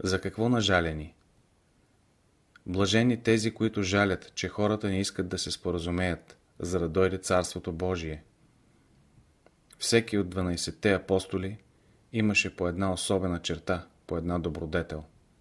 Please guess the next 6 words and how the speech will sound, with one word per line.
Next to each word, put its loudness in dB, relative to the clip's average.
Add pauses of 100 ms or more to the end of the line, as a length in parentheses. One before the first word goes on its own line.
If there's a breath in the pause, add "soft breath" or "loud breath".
(1040)
Те 8
отговарят 2 (840)
на 0
дванайсетте 0
зодиакални 0
знаци. -4